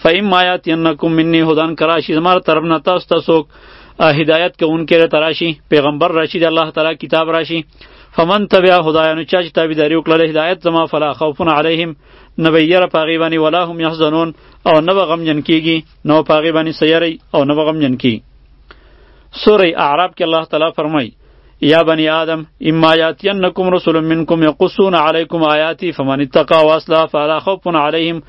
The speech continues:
ولا هم یحزنون۔ پیغمبر راشي یا د الله تعالیٰ کتاب راشي، دې دې کې په عبارت کې لږ تقدیر دی. اما یاتینکم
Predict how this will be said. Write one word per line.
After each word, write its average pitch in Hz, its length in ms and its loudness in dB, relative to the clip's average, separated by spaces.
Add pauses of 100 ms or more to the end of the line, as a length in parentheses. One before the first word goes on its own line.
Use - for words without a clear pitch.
(280)
ولا 156 260 6
هم 165 160 -6
یحزنون۔ 160 500 0 (400)
پیغمبر 143 420 2
راشي 160 300 0
یا 160 60 2
د 160 40 0
الله 160 260 0
تعالیٰ 156 260 -2
کتاب 139 360 0
راشي، 113 260 -4 (1900)
دې 190 160 4
دې 180 160 2
کې 214 100 2 (120)
په 180 120 2
عبارت 160 320 -2
کې 170 120 -6
لږ 151 100 0 (100)
تقدیر 151 360 0
دی. 101 80 -10 (300)
اما 196 260 2
یاتینکم 175 680 -2